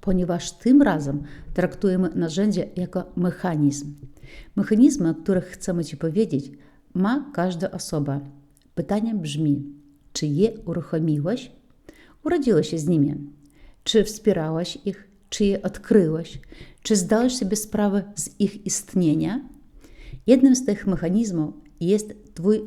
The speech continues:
atrybut, który, jak mówimy, popycha Cię do przodu. Dlatego często nazywamy go silnikiem. A ta metafora oczywiście odnosi się do silnika Twojego samochodu. Ten konkretny silnik jest bardzo ważny. A w przeszłości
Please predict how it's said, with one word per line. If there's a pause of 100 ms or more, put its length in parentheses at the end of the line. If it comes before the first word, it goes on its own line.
atrybut, (460)
który,
jak
mówimy, (180)
popycha
Cię
do
przodu. (300)
Dlatego
często
nazywamy
go
silnikiem. (380)
A
ta
metafora
oczywiście (100)
odnosi
się
do
silnika
Twojego (340)
samochodu. (440)
Ten
konkretny
silnik (120)
jest (100)
bardzo
ważny. (600)
A
w
przeszłości